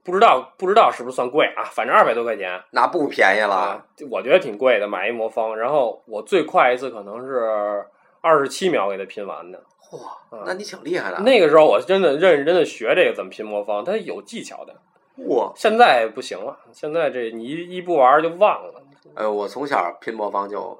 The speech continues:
Speaker 2: 就没，没拼上过。
Speaker 1: 嗯。
Speaker 2: 特别，我不笨，但是为什，不知道为什么就是拼不上。
Speaker 1: 主要是不，不，不太，不太愿意把这个更多的精力都用在这上面。
Speaker 2: 哎，太心碎了，太心碎了。
Speaker 1: 更愿意干点别的事儿。
Speaker 2: 啊，嗯，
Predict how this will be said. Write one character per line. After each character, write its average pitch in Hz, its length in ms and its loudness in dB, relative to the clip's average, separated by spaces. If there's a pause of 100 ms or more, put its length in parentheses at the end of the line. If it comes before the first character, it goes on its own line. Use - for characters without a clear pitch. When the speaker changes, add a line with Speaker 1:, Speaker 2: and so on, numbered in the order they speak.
Speaker 2:
就 95 160 -12
没， 92 240 -6 (200)
没 101 180 -10
拼 117 260 -10
上 95 240 -10
过。 80 160 -18 (180)
Speaker 1:
嗯。 98 280 -18
Speaker 2:
特 107 160 -10
别， 95 400 -8 (920)
我 98 120 -8
不 123 140 -12
笨， - 320 2
但 123 120 2
是 139 80 2
为 131 140 0
什， 117 80 2
不 131 140 -10
知 127 60 0
道 131 60 4
为 127 140 0
什 107 80 -4
么 110 80 -10
就 110 100 -2
是 104 60 -2
拼 110 180 -12
不 110 140 -8
上。 110 160 -6
Speaker 1:
主 104 80 -10
要 143 180 0
是 143 100 -12
不， 175 120 -18
不， 156 280 -6
不 - 220 -8
太， 180 360 -2 (280)
不 160 100 -10
太 196 160 2
愿 165 220 4
意 131 40 0
把 101 200 -6
这 135 180 -2
个 117 300 -2 (180)
更 147 160 -6
多 170 160 2
的 131 60 2
精 170 180 -2
力 143 120 -2
都 143 100 -6
用 165 260 -2
在 92 140 -12
这 92 100 -12
上 92 240 -14
面。 90 80 -12
Speaker 2:
哎， 90 80 -16 (320)
太 101 160 -10
心 98 180 -14
碎 98 140 -10
了， 85 200 -14
太 87 140 -18
心 90 200 -20
碎 87 100 -18
了。 - 300 -20
Speaker 1:
更 170 160 -2
愿 151 220 4
意 131 40 -2
干 135 140 0
点 95 160 -6
别 98 180 -10
的 151 80 -6
事 151 140 -14
儿。 - 60 -18 (440)
Speaker 2:
啊， 95 760 -6
嗯， 95 280 -16